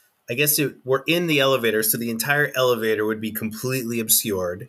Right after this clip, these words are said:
And then outside the elevator, I guess about fifteen or twenty feet, depending on how deep I was in the elevator.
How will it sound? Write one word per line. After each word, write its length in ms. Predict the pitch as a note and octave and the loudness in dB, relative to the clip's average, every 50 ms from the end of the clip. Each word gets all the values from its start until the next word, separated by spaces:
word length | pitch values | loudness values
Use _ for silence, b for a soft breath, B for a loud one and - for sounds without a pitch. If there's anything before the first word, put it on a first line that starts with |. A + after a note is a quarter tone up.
| - _ | -16 _
And 140 | G#2+ A2 A2 | -6 -2 0
then 240 | A2 G#2+ G#2+ A2 G#2+ - A#2 | 2 2 0 -2 -2 0 2
outside 500 | A#2+ B2+ B2 B2 - - B2+ A#2+ A#2 A2+ | 4 4 4 2 2 2 2 2 2 2
the 100 | A2+ A2 | 2 2
elevator, 640 | G#2+ A2 A2 G#2+ A2+ A2 A2 G#2 A2 A2 G#2 F2+ | 4 4 2 2 2 2 2 4 4 2 2 2
I 80 | F#2+ G2 | 0 -2
guess 340 | G#2 G#2 G#2 - - - - - | -2 0 0 0 -2 -2 -4 -8
about 460 | F#2 F#2 F#2 G2 G#2 G#2+ G#2+ G#2+ - _ _ _ _ _ _ _ _ _ | -10 -6 -4 -2 -2 -2 -2 -6 -12 _ _ _ _ _ _ _ _ _
fifteen 400 | - A2+ A2 A2+ - A2+ A2+ A2 | -10 -8 -8 -6 -4 -2 -2 -2
or 60 | A2 | -2
twenty 260 | G#2+ - A#2 A2 A2 | -2 -2 -2 -2 -2
feet, 260 | G#2+ - A2+ A2+ A2+ A2+ | -2 -4 -4 -4 -6 -6
depending 300 | - - G2+ G2+ G2+ G2 | -8 -8 -6 -6 -4 -6
on 80 | F#2+ | -4
how 140 | F#2+ G#2 G2 | -4 -4 -6
deep 260 | F#2+ G2 G2 F#2+ G2 | -6 -6 -6 -2 0
I 60 | G2+ | 0
was 200 | G2 G2 G2+ G2 G2+ | 2 2 2 2 0
in 40 | G#2 | 0
the 80 | F#2+ G2 | -2 -2
elevator. 520 | G#2 G#2+ G2+ A2+ A2+ A#2 B2 C3 C#3+ - | -2 0 0 -2 -2 -2 -2 -4 -6 -10